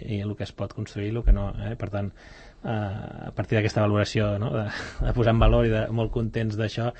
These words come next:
doncs, eh, doncs, evidentment, és possible que surtin encara demandes,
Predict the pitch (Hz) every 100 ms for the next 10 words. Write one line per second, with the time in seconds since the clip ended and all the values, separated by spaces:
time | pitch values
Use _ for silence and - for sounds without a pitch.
0 | - - - - 107 104 98 101 101 98
1 | 95 95 98 110 104 101 95 104 104 104
2 | 104 101 117 113 107 - 117 110 117 110
3 | 107 110 - 113 110 101 107 110 104 101
4 | 104 107 113 113 -